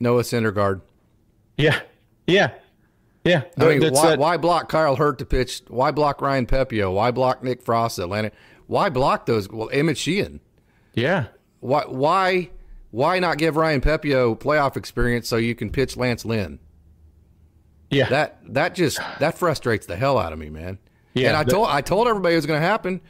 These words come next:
Speaker 1: I told everybody that was gonna happen. I mean, I, I'm not, I don't like to be a type of guy that likes to say, "I told you so," but
Speaker 2: Yeah.
Speaker 1: just knowing how the Dodgers operate, you knew that was gonna happen. They were always going to pitch Lance Lynn in front of Ryan Pepiot, always.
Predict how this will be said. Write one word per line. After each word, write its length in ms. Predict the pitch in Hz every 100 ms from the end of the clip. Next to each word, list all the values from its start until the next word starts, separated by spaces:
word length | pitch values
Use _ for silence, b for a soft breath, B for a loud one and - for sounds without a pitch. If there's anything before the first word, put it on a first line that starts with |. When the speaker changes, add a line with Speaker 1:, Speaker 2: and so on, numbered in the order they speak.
| b
Speaker 1:
I 140 | - 123
told 240 | 160 151
everybody 460 | 170 220 185 127 107
that 120 | 104
was 80 | 101
gonna 160 | 107
happen. 420 | 101 101 - 123 - b b b
I 40 | 110
mean, 140 | 120
I, 120 | 139 -
I'm 60 | 135
not, 160 | 135 113
I 100 | 131
don't 140 | 120
like 180 | 117 -
to 60 |
be 120 | 104 101
a 40 |
type 240 | 110 104
of 80 | -
guy 160 | 101 98
that 260 | 90 -
likes 220 | 101 95 -
to 100 | -
say, 160 | 92
"I 60 | 82
told 240 | 85 104
you 60 | 87
so," 260 | - 104
but 120 | 110 98
Speaker 2:
Yeah. 140 | 87 B B B -
Speaker 1:
just 320 | 117 175 -
knowing 380 | 131 160 170 143
how 120 | 147
the 100 | 127
Dodgers 520 | 104 120 135 139 123 107
operate, 500 | 156 - 127 98 - b b b -
you 100 | 139
knew 120 | 196
that 120 | 285
was 120 | 220 156
gonna 100 | 131
happen. 360 | 175 208 139
They 120 | 151
were 160 | 214 151
always 380 | 135 202 196 147
going 160 | 156 147
to 80 |
pitch 260 | 131 156 -
Lance 300 | 135 139 -
Lynn 160 | 131 127
in 80 |
front 220 | 104 110 98
of 40 |
Ryan 200 | 107 101
Pepiot, 380 | 101 92 80 76
always. 460 | 110 110 78 -